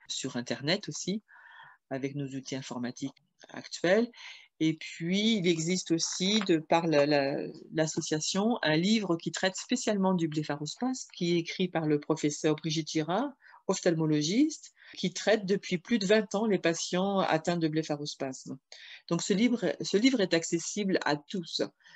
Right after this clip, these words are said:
Il est, il explore différentes facettes du blépharospasme et puis il rapporte quelques situations vécues aussi, hein. Donc, ce livre s'appelle, euh,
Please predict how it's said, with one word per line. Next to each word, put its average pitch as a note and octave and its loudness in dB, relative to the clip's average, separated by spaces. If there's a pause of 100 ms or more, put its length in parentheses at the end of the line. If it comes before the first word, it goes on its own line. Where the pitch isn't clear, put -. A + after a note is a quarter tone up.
(120)
Il E3 4
est, E3 4 (400)
il F#3+ -8
explore G3+ 2
différentes F#3 0
facettes E3+ 0
du D#3 0
blépharospasme D#3 -2 (520)
et E3+ 4
puis G#3 4
il F3+ 2
rapporte E3+ -2
quelques D#3+ -4
situations D#3+ -2
vécues D#3 -2
aussi, C#3+ -8
hein. E3 -8 (800)
Donc, D#3 2
ce - 0
livre A3 4
s'appelle, F3 4
euh, C#3+ 2